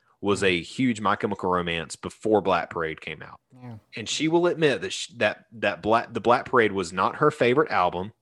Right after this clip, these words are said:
Speaker 2: Right.
Speaker 1: But I explained to her, I was like, "You know, I heard in an, in an interview one time, Gerard Way, the lead singer, was, uh, talking with someone,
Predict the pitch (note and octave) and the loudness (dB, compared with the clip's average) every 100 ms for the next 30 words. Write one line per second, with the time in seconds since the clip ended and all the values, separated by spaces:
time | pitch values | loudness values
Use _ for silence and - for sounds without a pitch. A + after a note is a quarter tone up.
0 | _ B2+ C3+ B2 - _ _ _ _ _ | _ -8 -6 -6 -10 _ _ _ _ _
1 | A#2+ A2+ - C3 D3 - G3 A3 B2+ A#2 | 0 0 2 0 0 2 2 4 6 6
2 | G2+ G2 A2+ - C#3 C3+ C3 C3 F3 D#3 | 6 4 0 2 4 6 4 4 4 2
3 | G#2 G2+ C3 C3+ - A#2 G#2+ D#3 D#3+ F#2 | 0 -2 -2 -4 -4 -4 0 0 -2 -4
4 | F2+ F2+ F2 F#2+ F2 E2+ E2 _ - G#2 | -6 -6 -6 -6 -6 -6 -10 _ -4 2
5 | A2 C#3 C#3+ D3 A#2+ B2+ G#2 F2 F2+ G#2 | 6 6 4 0 4 4 4 0 0 -2
6 | G2+ G2+ F#2 F2+ F2+ F#2+ - - - G2 | -2 -4 -2 -2 0 -2 -4 -14 -4 2
7 | F#2 F2 E2+ - _ - F3 B2 F#2+ - | 4 4 0 -6 _ -2 -2 -4 -6 -4
8 | F#2 F2 F2+ | -4 -4 -10